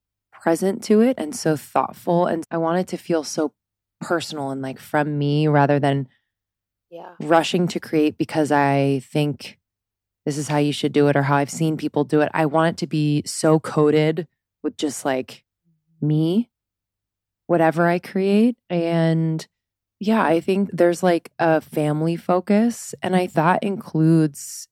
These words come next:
Speaker 1: any and all relationships. You know, I really, I feel like for a season of my life, probably for the past, I don't, I don't even know, probably, like, twenty years, where, like,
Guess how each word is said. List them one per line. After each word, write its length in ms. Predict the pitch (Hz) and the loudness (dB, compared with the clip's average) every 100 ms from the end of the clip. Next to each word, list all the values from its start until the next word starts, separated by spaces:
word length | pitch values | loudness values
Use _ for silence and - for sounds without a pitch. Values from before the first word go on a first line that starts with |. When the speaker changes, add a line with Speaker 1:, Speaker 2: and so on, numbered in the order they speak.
| - | -6
Speaker 1:
any 240 | 160 170 | 0 2
and 80 | 165 | 4
all 200 | 151 147 | 2 2
relationships. 920 | 139 135 156 156 - 143 - - - | 2 0 0 -4 -6 -6 -8 -8 -4
You 60 | 151 | 0
know, 80 | |
I 80 | 147 | 0
really, 760 | 147 139 156 151 156 147 147 151 _ - | 2 2 4 6 4 4 2 -2 _ -4
I 140 | 156 | -4
feel 360 | 143 175 165 160 | -2 2 4 4
like 340 | 156 151 - | 4 2 -2
for 600 | - 156 147 143 143 143 - _ _ _ _ | -6 -2 0 0 -2 -6 -14 _ _ _ _
a 80 | - | -10
season 460 | - - 190 190 185 | -8 -6 -4 0 0
of 100 | 156 | 0
my 220 | 156 151 | 0 0
life, 960 | 147 139 143 143 139 135 143 143 _ _ | 0 0 0 2 2 2 0 -4 _ _
probably 320 | - 208 285 262 | -4 0 2 0
for 160 | - | -2
the 140 | 156 147 | -6 -4
past, 260 | 143 143 - | -4 -4 -4
I 120 | 165 | -8
don't, 140 | 220 | -8
I 100 | - | -8
don't 100 | 196 | -6
even 220 | 185 135 | -6 -6
know, 280 | 127 - - - | -10 -12 -14 -10
probably, 220 | 196 294 | -6 -6
like, 180 | 269 - | -8 -14
twenty 380 | - - 156 143 | -10 -8 -6 -6
years, 400 | 147 208 226 - | -6 -6 -8 2
where, 260 | 180 190 175 | 6 8 6
like, 320 | 175 156 | 2 0